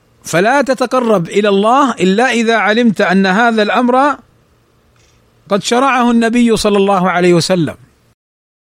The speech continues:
ثم قالوا أيضًا قاعدة أخرى:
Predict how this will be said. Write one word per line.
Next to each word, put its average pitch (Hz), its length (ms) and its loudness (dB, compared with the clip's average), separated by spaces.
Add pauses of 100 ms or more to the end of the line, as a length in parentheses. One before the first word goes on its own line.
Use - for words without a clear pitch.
(680)
ثم 240 240 0
قالوا 277 400 0
أيضًا 262 280 -2
قاعدة 233 460 0
أخرى: 269 360 0